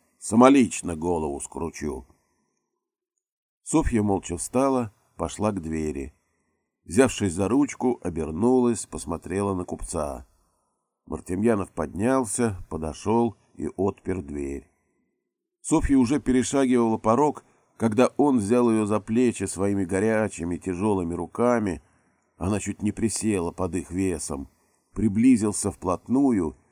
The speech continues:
и, глядя в ее испуганное лицо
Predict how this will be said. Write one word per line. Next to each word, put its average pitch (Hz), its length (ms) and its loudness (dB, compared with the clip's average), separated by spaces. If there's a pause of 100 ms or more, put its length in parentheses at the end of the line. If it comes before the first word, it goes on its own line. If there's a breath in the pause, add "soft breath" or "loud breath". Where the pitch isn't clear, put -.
(300)
и, 131 120 8
глядя 110 580 2
в 107 60 2
ее 110 240 2
испуганное 107 720 0
лицо 101 560 2